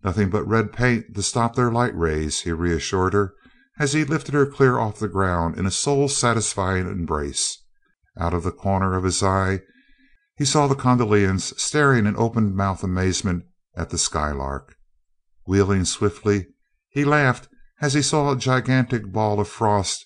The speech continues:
and snow. Again donning his fur suit, he shut off the refrigerators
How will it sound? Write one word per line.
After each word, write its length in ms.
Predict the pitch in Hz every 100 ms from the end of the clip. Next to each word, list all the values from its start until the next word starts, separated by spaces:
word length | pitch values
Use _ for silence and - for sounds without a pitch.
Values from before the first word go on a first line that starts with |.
| _
and 120 | 90
snow. 580 | 82 - 82 71 67 67 _ _ _ _ _ _ -
Again 600 | 82 95 92 90 92 - 87
donning 380 | 92 90 90
his 180 | 87 87
fur 220 | - 95
suit, 480 | 87 - 95 95 95 _ _ _ _ -
he 100 | 135
shut 280 | - 151 151
off 200 | 139 139
the 80 |
refrigerators 920 | 131 131 135 127 104 90 80 76 73